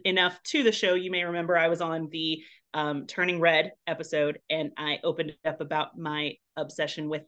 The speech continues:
N sync. And, um, in the early two thousands, there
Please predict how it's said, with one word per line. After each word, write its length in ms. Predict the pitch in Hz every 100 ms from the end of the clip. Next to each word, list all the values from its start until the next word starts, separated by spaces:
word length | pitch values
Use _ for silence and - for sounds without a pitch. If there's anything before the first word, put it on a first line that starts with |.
| -
N 140 | 180
sync. 400 | 175 147 226 - _ _ _ - - _ _ _
And, 400 | 170 165 160 160 - -
um, 600 | 160 156 151 151 160 165 - _ _
in 280 | 185 185 185
the 200 | 190 196
early 260 | 190 180 180
two 200 | 180 196
thousands, 600 | 175 160 165 175 180 - -
there 300 | 160 160